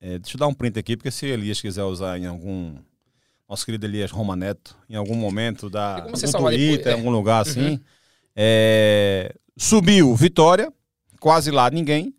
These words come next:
Speaker 1: na briga por cima, Atlético Goianiense, Vila Nova, Guarani, Juventude, Novo Horizontino, Sport e Criciúma. Vai pra lugar nenhum, Botafogo de Ribeirão Preto, Mirassol, Ceará, Ituano, C R B.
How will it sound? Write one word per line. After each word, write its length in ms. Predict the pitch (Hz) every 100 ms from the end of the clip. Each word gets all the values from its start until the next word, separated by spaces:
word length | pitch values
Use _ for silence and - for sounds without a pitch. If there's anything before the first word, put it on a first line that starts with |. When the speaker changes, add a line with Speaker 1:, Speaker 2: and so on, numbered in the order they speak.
| _ _
Speaker 1:
na 160 | 160
briga 280 | 147 147 147
por 160 | 143 139
cima, 340 | - 131 127
Atlético 360 | 123 135 127 135
Goianiense, 580 | 127 123 120 131 - 110
Vila 240 | 123 117
Nova, 320 | 113 117 107
Guarani, 760 | 110 123 117 113 113 110 107 92 _ _ _ _
Juventude, 800 | - 127 139 127 131 131 117 110 -
Novo 220 | 120 131 131
Horizontino, 540 | 131 123 113 117 117
Sport 460 | 107 - 110 101 123
e 40 |
Criciúma. 640 | - 131 - 165 196 208 - _ _ _ _
Vai 220 | 127 165
pra 120 | 160
lugar 300 | 156 143 151
nenhum, 280 | 147 143 156
Botafogo 480 | 156 151 139 - 143
de 80 | 131
Ribeirão 300 | 135 143 135
Preto, 340 | 143 151 147
Mirassol, 560 | 147 143 131 - 139 135
Ceará, 480 | - 139 127 127
Ituano, 540 | 135 131 131 123 131 139
C 220 | - -
R 260 | 135 131 127
B. 320 | 107 101 90